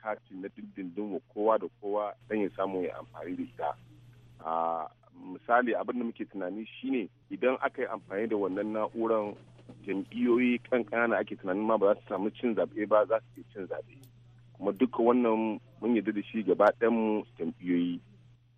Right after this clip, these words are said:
To, katsam shi jiya ne ma nake jin labarin cewa wa'yansu sun ce ba su amfani da shi ba. Yana tuntuɓi jam'iyyoyin da yawan suka faɗa mana cewa ba su, ba su da masaniya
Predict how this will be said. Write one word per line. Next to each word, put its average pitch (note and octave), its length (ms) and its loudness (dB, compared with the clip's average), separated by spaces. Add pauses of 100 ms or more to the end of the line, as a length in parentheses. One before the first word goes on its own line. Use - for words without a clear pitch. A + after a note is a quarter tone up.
(120)
To, F2 120 -6
katsam A#2+ 380 0
shi A#2+ 320 2
jiya A#2 200 0
ne A2+ 80 -2
ma A2+ 100 -2
nake G#2+ 300 -6
jin A2 140 -4
labarin G2+ 420 -2
cewa G#2 180 -6
wa'yansu A2+ 380 -6 (140)
sun A2+ 120 -12 (100)
ce G#2 420 -6
ba F#2+ 220 -6
su - 80 -14
amfani F#2 340 -14
da F2+ 160 -18
shi F#2 60 -20
ba. F2 100 -6
Yana A2+ 160 -4
tuntuɓi B2 580 -4
jam'iyyoyin G#2 640 -6 (680)
da F2 80 0
yawan B2 260 6
suka - 140 -10
faɗa A2 180 -4
mana G#2 220 -4
cewa G2 200 -2 (180)
ba F#2+ 160 -2
su, - 120 -20
ba G#2+ 140 0
su A2+ 60 -16
da G#2 80 -2
masaniya G2 640 -4